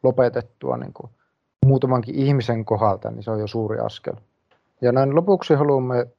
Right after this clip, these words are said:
vielä muistuttaa, että päihteestä puhuminen ei ole mikään tabu eikä kielletty asia, vaan päinvastoin jutelkaa joko vanhempienne tai vaikka koulussa jonkun opettajan tai kuraattorin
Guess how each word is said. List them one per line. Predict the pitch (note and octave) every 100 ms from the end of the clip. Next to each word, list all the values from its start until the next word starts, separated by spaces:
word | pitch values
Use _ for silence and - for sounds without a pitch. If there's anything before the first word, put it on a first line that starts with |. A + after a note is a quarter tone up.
| B2
vielä | B2 B2 B2
muistuttaa, | C#3 D3 C#3 B2+ A#2+ _ A2+ A2 G#2+ - -
että | A2+ - A2+ - _ _
päihteestä | B2 B2+ B2+ A#2 A#2
puhuminen | G#2+ D3 D3 C#3+ A#2+ A2 G#2+ -
ei | A2+
ole | A2 A2
mikään | A2 G#2+ G#2+ G#2+
tabu | C3 C#3+ C#3+ C3 - -
eikä | G#2+ A2
kielletty | A#2+ B2+ A2 - -
asia, | C#3+ D3 A#2 A2 G#2+ G#2 _ _ _
vaan | A#2 A2+ A2+ - _ _ _ -
päinvastoin | C3+ B2+ A#2+ B2 A#2+ _ A2 G#2 G#2 -
jutelkaa | C3 F3 D3+ - A#2+ A2+
joko | A2+ A2+ G#2+
vanhempienne | C#3+ D#3 D#3+ D#3+ C#3 C3+ C3+ C#3 - _ _ _
tai | A#2+
vaikka | A#2 A#2 - A2 - _
koulussa | - C#3 D3 B2+ A2+ - - A2+ G#2+
jonkun | A2+ A2 A2 A2
opettajan | B2+ D3 B2+ - A2+ A2+ A2 G#2+
tai | G#2 G#2
kuraattorin | B2 C3 A#2 - A2+ A2